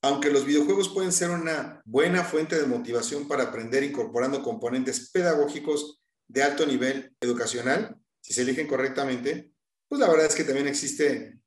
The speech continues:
de que en algunos videojuegos, eh, que se realizan en línea, permiten la interacción y el intercambio de diálogo entre dos o varios jugadores.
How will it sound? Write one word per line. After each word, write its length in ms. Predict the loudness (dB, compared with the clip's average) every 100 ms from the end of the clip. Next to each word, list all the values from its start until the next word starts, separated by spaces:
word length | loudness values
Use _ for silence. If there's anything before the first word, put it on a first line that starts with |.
| _ _
de 200 | -2 0
que 400 | 2 2 2 0
en 120 | 0
algunos 260 | 2 2 2
videojuegos, 880 | 2 0 0 0 -2 -4 -10 _ -12
eh, 280 | -6 -4 -4
que 120 | -4
se 120 | 0
realizan 520 | 2 2 2 0 -2 -4
en 160 | 0
línea, 540 | 2 4 2 0 -8 -18 _ _ _
permiten 340 | -2 0 2
la 60 | 2
interacción 500 | 0 -2 -2 0 0
y 40 |
el 80 | 0
intercambio 500 | 0 -2 -2 0 2
de 80 | 2
diálogo 540 | 2 2 2 0 -4 -10
entre 400 | -8 -4 -2 2
dos 420 | 2 2 -2 -6
o 80 | -2
varios 240 | 0 -2
jugadores. 760 | 0 2 6 6 4 -4 -10